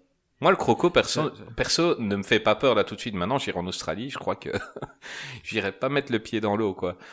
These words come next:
Speaker 2: Ouais, il y a un peu de ça, ou aux États-Unis, dans le sud des États-Unis aussi, là,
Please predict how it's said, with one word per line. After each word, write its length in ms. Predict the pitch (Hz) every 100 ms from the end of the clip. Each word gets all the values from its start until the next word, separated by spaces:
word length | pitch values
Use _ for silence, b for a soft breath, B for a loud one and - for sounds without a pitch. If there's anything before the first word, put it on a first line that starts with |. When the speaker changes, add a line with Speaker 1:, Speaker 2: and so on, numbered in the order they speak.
| 98
Speaker 2:
Ouais, 200 | 104 110
il 40 |
y 40 | 101
a 40 |
un 40 | 90
peu 140 | 117
de 60 | -
ça, 220 | 143 139
ou 80 | 107
aux 40 |
États-Unis, 540 | 95 87 104 120 156
dans 120 | 131 95
le 60 |
sud 160 | - 98
des 160 | 98 98
États-Unis 460 | 92 92 104 123
aussi, 280 | 127 - 143
là, 320 | 101 92 85